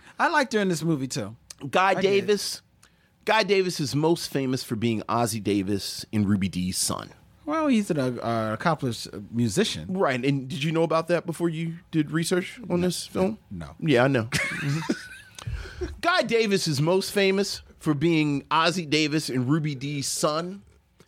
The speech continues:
Speaker 2: And he's kinda awkward.
Speaker 1: Yeah.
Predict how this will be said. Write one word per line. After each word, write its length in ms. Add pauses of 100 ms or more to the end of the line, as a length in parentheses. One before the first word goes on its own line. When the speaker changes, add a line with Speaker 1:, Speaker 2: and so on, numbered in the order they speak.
(380)
Speaker 2:
And 120
he's 160
kinda 400
awkward. 640 (680)
Speaker 1:
Yeah. 560